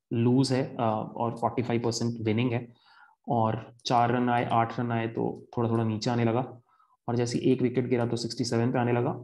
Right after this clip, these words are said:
and so on gradually last में बहुत बढ़ गया, क्योंकि इसका graph कुछ ऐसा है। ये देखो, कई बार इस match में, अ, ebbs and flows आए, इसी को बोलते हैं match में ebbs and flows आना।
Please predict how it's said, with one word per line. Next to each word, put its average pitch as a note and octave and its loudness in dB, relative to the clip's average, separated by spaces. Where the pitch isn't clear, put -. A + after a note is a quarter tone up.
and C3+ -2
so C3 0
on A2+ 2
gradually A#2 0
last A#2 2
में D3 -4
बहुत A#2+ 2
बढ़ G#2+ 0
गया, G#2+ 0
क्योंकि F3+ 4
इसका - 0
graph A#2+ 2
कुछ - -2
ऐसा G#2+ -2
है। G#2+ -8
ये A2+ 0
देखो, - -8
कई E3+ 6
बार C3 6
इस C#3+ 0
match B2 0
में, A2+ -2
अ, A#2 0
ebbs C3+ 2
and D3 4
flows A2+ 4
आए, G2 -2
इसी D3 0
को D#3 2
बोलते B2+ 2
हैं C#3 0
match A#2+ 0
में C#3+ -4
ebbs A#2+ 0
and C3 0
flows B2 2
आना। A#2 -2